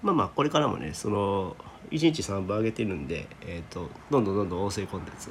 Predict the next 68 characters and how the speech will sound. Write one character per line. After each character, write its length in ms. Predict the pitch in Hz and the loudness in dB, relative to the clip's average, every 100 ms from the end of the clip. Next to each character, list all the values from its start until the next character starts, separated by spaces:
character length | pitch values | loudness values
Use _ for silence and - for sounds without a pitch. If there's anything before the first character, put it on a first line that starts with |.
| - | -8
配 140 | 117 104 | -4 -4
信 140 | 101 | -4
し 60 | 90 | -6
て 80 | - | -8
い 40 | |
こ 80 | - | -8
う 40 | |
か 80 | - | -8
な 100 | 107 | -8
と 120 | - | -6
思 120 | 76 80 | -10 -10
っ 20 | |
て 160 | - | -12
い 40 | - | -10
ま 140 | - | -10
す。 220 | - - - - - - | -10 -14 -16 -18 -16 -10
は 80 | |
い。 80 | 107 - - - - - - - - - - | -10 -12 -18 -18 -18 -18 -20 -20 -20 -18 -12
な 60 | 95 | -10
の 180 | 80 | -8
で、 160 | 101 104 - - - - - - - | -6 -6 -8 -20 -20 -20 -20 -20 -10
今 120 | 78 | -8
日 160 | 76 104 | -4 -2
は 260 | - - - - - - | -4 -4 -16 -18 -16 0
こ 80 | 110 | 2
ん 60 | |
な 80 | 104 | 2
感 240 | - 98 95 | 2 -2 -2
じ 140 | 87 | -4
で、 160 | 78 - - - - - - 165 | -6 -6 -10 -10 -14 -12 -8 -8
<laughs> 640 | 156 - - - - 113 - | -6 -10 -12 -14 -14 -10 -6
も 100 | 90 | -2
う 40 | |
一 60 | 104 | 0
瞬 260 | - 95 | 0 -2
で 80 | 80 | -4
す 100 | - | -6
け 80 | 82 | -8
ど 100 | 76 | -8
も、 120 | - - | -12 -8
終 100 | - | -2
わ 60 | 101 | -2
ろ 60 | 95 | -2
う 20 | |
か 100 | 90 | -4
な 140 | 78 | -6
と 180 | - 82 | -8 -8
思 180 | 85 110 | -4 -4
い 60 | 87 | -2
ま 160 | 90 | -4
す。 260 | - - - | -6 -6 -8
は 140 | - 82 | -8 -8
い。 100 | - - - - - - - - | -10 -16 -20 -20 -18 -18 -14 -6
あ、 60 | |
ま 100 | 98 | -4
あ、 40 | 87 | -2
せ 120 | - | -4
っ 40 | |
か 60 | 101 | -4
く 140 | 82 | -8
聞 40 | - | -2
い 20 | |
て 80 | 110 | 0
い 40 | |
た 120 | 98 | 0
だ 100 | 92 | -2
い 60 | 85 | -4
て 180 | - | -8